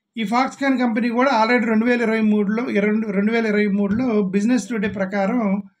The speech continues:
they already, ఆ, యాక్టివ్ in, ఆ, ఆ, ఆంధ్రప్రదేశ్. గుజరాత్, ఆంధ్రప్రదేశ్లో ఈ Foxconn already ఉంది. తమిళనాడు, తెలంగాణకి ఎక్స్‌టెన్షన్ చేయబోతున్నారని రెండు వేల ఇరవై మూడులో ఒక ఆర్టికల్ ఉందంటే అర్థం Foxconn already ఆంధ్రాలో ఉంది.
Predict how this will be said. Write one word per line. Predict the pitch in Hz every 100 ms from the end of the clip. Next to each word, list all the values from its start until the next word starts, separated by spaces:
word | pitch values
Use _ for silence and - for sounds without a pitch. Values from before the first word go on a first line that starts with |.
| _ _ _ -
they | 185 208 254
already, | 285 277 269 240 - - _ -
ఆ, | 196 190 185
యాక్టివ్ | 208 202 - 262
in, | 254 226
ఆ, | 214 190 175 165 156 151 196 208
ఆ, | 185 170 160 -
ఆంధ్రప్రదేశ్. | 196 254 214 226 170 151 - - - _ _ _ _ _ _ _ _ _ _ 165
గుజరాత్, | 190 254 269 269
ఆంధ్రప్రదేశ్లో | 240 233 240 202 226 208 240
ఈ | 277
Foxconn | 226 196 214 - 254 226 202
already | 202 220 208
ఉంది. | 185 185 277 339 - _ -
తమిళనాడు, | 208 247 254 247 233 269
తెలంగాణకి | 214 226 233 233 220 208 196
ఎక్స్‌టెన్షన్ | 247 - 262 247 247 226
చేయబోతున్నారని | 220 208 202 220 214 226 254
రెండు | 214 233
వేల | 247 220
ఇరవై | 214
మూడులో | 220 214 233 240
ఒక | 196
ఆర్టికల్ | 202 208 226
ఉందంటే | 226 220 202
అర్థం | 185 185 254
Foxconn | 233 214 - 247 226
already | 226 214
ఆంధ్రాలో | 208 196 190 185
ఉంది. | 190 208